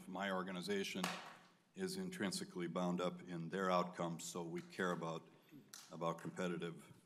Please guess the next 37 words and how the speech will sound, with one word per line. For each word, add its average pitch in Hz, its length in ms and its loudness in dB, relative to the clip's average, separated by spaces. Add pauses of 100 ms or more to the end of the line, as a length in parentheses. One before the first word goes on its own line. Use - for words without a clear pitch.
uh, 80 140 -8 (100)
prices 92 400 6
for 87 220 0
the 78 80 -2
power 107 340 8
they 90 140 6
purchase 131 360 2
from 87 280 -4
us. 87 200 0 (540)
Just 113 200 2
a 120 40 4
couple 123 320 12
examples 117 640 10
of 95 140 2
ways 110 380 8
that 107 100 4
we 98 160 2
have 104 400 8
tackled 117 380 6
this 131 240 4
in 104 100 0
partnership 104 640 4
with 95 140 2
the 104 80 2
legislature 104 720 2
over 107 260 6
time. 123 440 10 (680)
We 92 220 2
have, 92 400 6
uh, 90 220 6 (180)
addressed, 95 540 6
uh, 90 160 4
the 87 100 2
rate 107 260 8
design 107 360 4
issues 104 420 4
themselves, 123 560 12